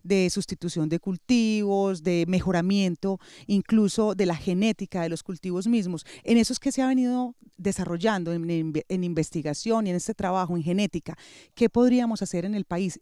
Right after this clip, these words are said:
¿Ya existe esa tecnología? ¿Ya existe esa genética?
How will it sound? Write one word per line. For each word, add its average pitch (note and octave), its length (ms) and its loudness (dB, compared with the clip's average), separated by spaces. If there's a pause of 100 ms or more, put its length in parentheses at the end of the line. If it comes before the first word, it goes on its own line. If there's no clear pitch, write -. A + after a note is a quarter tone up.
¿Ya F3+ 260 2
existe G#3+ 580 -2
esa G#3 240 -4
tecnología? F#3+ 760 -2
¿Ya F3 140 -2
existe G3 520 -8 (180)
esa G3+ 240 -4
genética? G3 560 -8